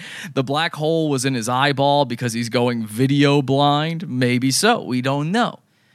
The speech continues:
But I started doing some research. And I thought, well, if this happened, somebody else must have seen it. There must have been something. There must have been instrumentation reading. Something happened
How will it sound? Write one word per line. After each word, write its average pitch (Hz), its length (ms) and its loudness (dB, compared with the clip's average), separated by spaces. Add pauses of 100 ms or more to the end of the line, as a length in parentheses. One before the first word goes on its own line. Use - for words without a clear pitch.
(160)
But - 100 -4
I 170 160 4
started 196 300 0
doing 127 200 0
some 135 200 -4
research. - 640 -6 (1000)
And 147 300 0
I 156 300 2
thought, 160 380 0
well, 151 360 0
if 156 240 -2
this 214 260 -2
happened, 135 580 -6
somebody 156 760 2
else 113 240 0
must 110 220 -2
have 101 120 -6
seen 85 260 -4
it. - 140 -14
There 127 100 0
must 180 240 2
have 180 80 -6
been 156 120 0
something. 131 600 -4 (100)
There - 100 -6
must 190 180 0
have 196 80 -4
been 160 260 -4 (360)
instrumentation 185 920 0
reading. 165 400 -2
Something 294 540 -2
happened 175 600 -2